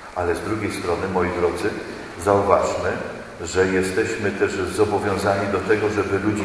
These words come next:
nie oszukiwać. Bo jeżeli ktoś nam chce wyświadczyć nawet drobne dobro, dlatego że jesteśmy uczniami, to my naprawdę mamy zadbać o to, żeby być uczniami,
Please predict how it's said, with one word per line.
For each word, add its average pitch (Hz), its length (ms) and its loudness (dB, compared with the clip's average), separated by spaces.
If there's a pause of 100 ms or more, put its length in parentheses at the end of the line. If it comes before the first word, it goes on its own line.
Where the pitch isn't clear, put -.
nie 98 80 2
oszukiwać. 95 640 -2 (1300)
Bo 101 80 6
jeżeli 135 360 4
ktoś 143 420 6 (480)
nam 131 220 8 (260)
chce - 120 0
wyświadczyć 117 760 0 (260)
nawet 135 360 2
drobne 180 460 2 (120)
dobro, 104 320 4 (520)
dlatego 135 400 2
że 107 120 0
jesteśmy 98 500 -2 (160)
uczniami, - 760 -4 (1200)
to 101 80 0
my 95 140 -2
naprawdę 90 680 4
mamy 90 320 2
zadbać 98 420 2 (160)
o 92 100 6
to, 90 360 0 (200)
żeby 92 180 -2
być 92 200 -2
uczniami, 92 480 0